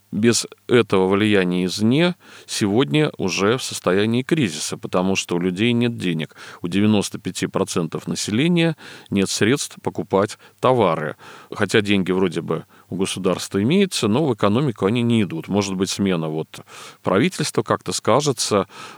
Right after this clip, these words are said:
повлияет на сознание, на мозги и начнут финансировать производящую экономику. Пока мы ничего не знаем об этом. Пришел не экономист, а налоговик, который всю жизнь, его была построена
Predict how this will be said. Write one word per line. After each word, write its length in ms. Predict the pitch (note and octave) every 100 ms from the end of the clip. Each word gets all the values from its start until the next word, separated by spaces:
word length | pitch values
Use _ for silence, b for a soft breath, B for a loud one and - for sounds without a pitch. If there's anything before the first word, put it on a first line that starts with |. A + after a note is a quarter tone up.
| -
повлияет 600 | F2+ F#2 F2+ E2 D#2+ -
на 80 | E2+
сознание, 600 | - D#2+ F#2+ C#3 C3+ G2
на 100 | F#2
мозги 580 | F2 E2 F#2 G#2+ D#3+ D3 B B -
и 280 | F2+ E2+ -
начнут 400 | F2 - F#2 -
финансировать 640 | F2 E2 F2+ - E2 D#2
производящую 680 | - E2 E2+ F2 E2 - E2
экономику. 500 | F#2 A2 F#3+ D#3 G2
Пока 240 | G2+ C#3
мы 120 | B2
ничего 260 | A2 - G#2
не 80 | G#2+
знаем 360 | G2+ D2+ D2+
об 140 | D#2 C#2+
этом. 180 | - D2+
Пришел 440 | E2 - C3+ C3+ B B B
не 180 | - G2+
экономист, 560 | - G#2 G#2+ D#3+ - -
а 60 |
налоговик, 680 | G2+ A2+ B2 B2+ G#2+ D2+ - B B B
который 340 | - - F2 E2+
всю 160 | -
жизнь, 360 | F2 A#2+ A2 F#2
его 500 | E2 D#2 F2 F2 E2+
была 240 | - B2
построена 640 | - - - A#2+ A2 G2